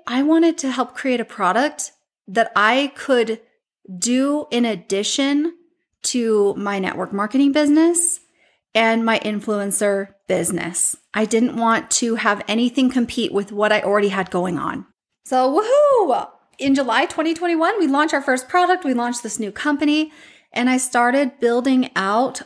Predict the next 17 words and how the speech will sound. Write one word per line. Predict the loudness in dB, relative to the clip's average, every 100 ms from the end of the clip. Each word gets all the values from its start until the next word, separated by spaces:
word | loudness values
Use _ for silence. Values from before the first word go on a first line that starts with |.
| 0
our | 0 0
own | -4 -4 -2 -4 -6
affiliate | -8 -6 -4 -2 -2 -4 -8
program. | -6 -4 -2 -4 -6 -8 -14 -20 _ _ -4
Now, | 0
this | 2 2
is | 0 0
something | 0 2 0 -2
that | 0
I | -2
have | -2 -2 -4 -6 -18 _ _ _ _ _
actually | 0 0 -2 -4 -2 -2 -4 -12 _ _ -6
gained | -2 0 -2 -4
a |
passion | -6 -4 -2 0 0
for | 2 2 2 0 -2
and | -6 -6 -10